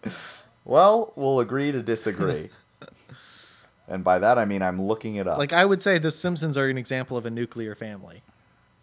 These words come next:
Speaker 1: No, 'cause they have
Speaker 2: 'Cause the dad
Speaker 1: a
Speaker 2: works at a
Speaker 1: couple,
Speaker 2: nuclear
Speaker 1: okay,
Speaker 2: power
Speaker 1: a couple
Speaker 2: plant.
Speaker 1: and their dependent children regarded as a basic social unit.
Speaker 2: Yeah.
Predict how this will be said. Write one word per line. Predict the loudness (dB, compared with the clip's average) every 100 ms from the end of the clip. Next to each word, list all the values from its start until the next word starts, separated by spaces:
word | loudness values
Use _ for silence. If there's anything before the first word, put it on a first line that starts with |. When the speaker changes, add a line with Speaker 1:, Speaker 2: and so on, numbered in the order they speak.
| _ _ _ _
Speaker 1:
No, | -4 -4
'cause | -2 -2
they | 2 2
have | 4 2 2 -4 -20 -20 _ -8
Speaker 2:
'Cause | -6 -4
the | -4
dad | 2 4 4
Speaker 1:
a | 2
Speaker 2:
works | 2 4
at | 6
a |
Speaker 1:
couple, | 6 6
Speaker 2:
nuclear | 8 8
Speaker 1:
okay, | 8 6
Speaker 2:
power | 6
Speaker 1:
a | 8
couple | 8 8 6
Speaker 2:
plant. | 6
Speaker 1:
and | 4 2 6
their | 6 8
dependent | 4 2 2 2 0 0
children | 0 0 0
regarded | -2 2 2 2 0
as | -4
a | -2
basic | -4 -4 -6 -6
social | -6 -4 -8
unit. | -8 -8 -8
Speaker 2:
Yeah. | -8